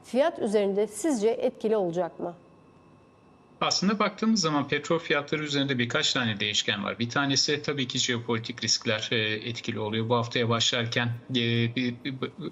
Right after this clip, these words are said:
Speaker 2: anlaşmaya rağmen, e, gene Lübnan'ın bombalanması burada bir miktar, e, endişeleri arttırmış durumda. Diğer tarafta talep tarafı, küresel büyümedeki yavaşlama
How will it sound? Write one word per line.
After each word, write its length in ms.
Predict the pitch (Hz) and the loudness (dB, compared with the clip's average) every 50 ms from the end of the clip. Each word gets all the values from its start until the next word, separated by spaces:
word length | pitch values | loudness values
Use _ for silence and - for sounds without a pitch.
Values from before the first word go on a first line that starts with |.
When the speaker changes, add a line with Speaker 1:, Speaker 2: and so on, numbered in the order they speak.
| - 190 - - | -8 -10 -4 -2
Speaker 2:
anlaşmaya 680 | 147 131 123 123 123 - - - 131 131 131 127 123 | 0 2 2 2 2 0 0 0 2 2 2 2 2
rağmen, 380 | 127 113 113 117 120 120 120 120 - | 2 2 4 2 2 0 0 -2 -2
e, 220 | 135 123 120 117 117 | 0 2 2 2 2
gene 280 | 117 120 120 120 117 | 2 2 2 4 4
Lübnan'ın 460 | 113 117 113 113 117 113 113 117 113 | 2 2 2 2 2 2 2 2 2
bombalanması 680 | 117 113 110 107 110 110 110 110 110 107 - - 120 117 | 2 0 0 0 0 0 0 0 0 0 0 -2 -2 -2
burada 260 | 113 110 - 117 104 | -2 0 0 -2 0
bir 80 | 113 110 | 0 -2
miktar, 460 | 107 104 - - - 104 104 - - - | -2 -2 -4 -2 -4 -2 -2 -4 -4 -2
e, 320 | 113 107 107 110 110 110 113 113 - 131 | 0 0 0 0 0 0 -2 -2 -4 -2
endişeleri 500 | 117 113 117 - - 120 104 110 110 113 | -2 0 0 0 0 0 -2 -2 -2 -2
arttırmış 520 | 107 101 - - 123 117 113 - - - 117 | -2 -4 -4 -4 -2 -2 -2 -2 -4 -4 -4
durumda. 300 | 110 107 131 156 160 156 | -4 -2 -2 -2 0 2
Diğer 240 | 156 156 160 160 | 2 2 2 0
tarafta 420 | 160 170 170 156 156 - 165 160 - | 0 -2 -2 -2 -2 -2 -4 -4 -2
talep 340 | - 131 120 131 - 120 - | -2 0 0 0 -2 -2 0
tarafı, 380 | 143 123 110 104 - - - | 0 0 0 -2 -6 -10 -10
küresel 460 | - - 156 156 156 - 165 156 147 | -6 -4 0 0 0 2 0 0 0
büyümedeki 480 | 147 139 139 139 139 135 127 127 - 135 | 2 2 2 2 2 0 -2 -2 0 0
yavaşlama 640 | 131 120 123 120 120 - - 135 131 135 139 135 | 2 2 2 2 2 2 2 2 2 2 2 0